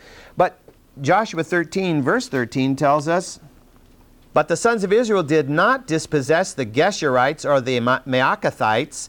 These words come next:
for Geshur and Maacah lived among Israel until this day." And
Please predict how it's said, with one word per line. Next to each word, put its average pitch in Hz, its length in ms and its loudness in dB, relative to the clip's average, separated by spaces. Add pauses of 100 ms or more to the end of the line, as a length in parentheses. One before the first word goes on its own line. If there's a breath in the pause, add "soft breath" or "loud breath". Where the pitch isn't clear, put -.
(240 soft breath)
for 127 100 -2
Geshur 160 380 0
and 131 100 -2
Maacah 135 540 0 (140)
lived 151 380 0
among 160 260 0
Israel 180 320 0
until 180 200 -2
this 190 220 -4
day." 214 280 0
And 135 200 -2